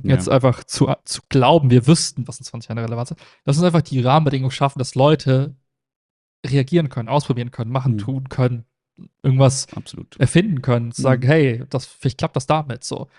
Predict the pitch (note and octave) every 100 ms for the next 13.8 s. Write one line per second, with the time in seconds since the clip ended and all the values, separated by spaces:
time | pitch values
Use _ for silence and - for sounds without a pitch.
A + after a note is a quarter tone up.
0 | _ _ _ _ C3+ C3 C3 - - _
1 | _ _ _ - C#3+ - D#3 C3+ - B2+
2 | B2+ - A#2+ A2+ - A#2 - D3+ - C3+
3 | A#2 A2+ A2+ A#2 D3 D3 C3+ D3+ C#3+ C3+
4 | B2+ B2 - _ _ _ C3+ C3+ C3 B2
5 | - B2+ A#2 - B2+ A#2 - A#2+ - A#2+
6 | B2+ B2+ - A#2+ A#2+ A#2 A#2 A#2 A#2 A#2
7 | B2 A2+ A2+ A#2+ A#2+ - A2+ A#2 A2 A2+
8 | A#2+ A2+ - C3+ - B2 - - - B2+
9 | A#2 B2+ B2 _ _ _ - A2+ B2 -
10 | B2 A#2 A#2+ A#2 _ _ _ _ _ _
11 | _ _ - C#3 C#3 - - C#3 C#3+ -
12 | C#3 C#3 C#3 B2+ C#3 - D3 C3 B2 -
13 | B2+ B2 B2 - C#3 C3 C3+ C3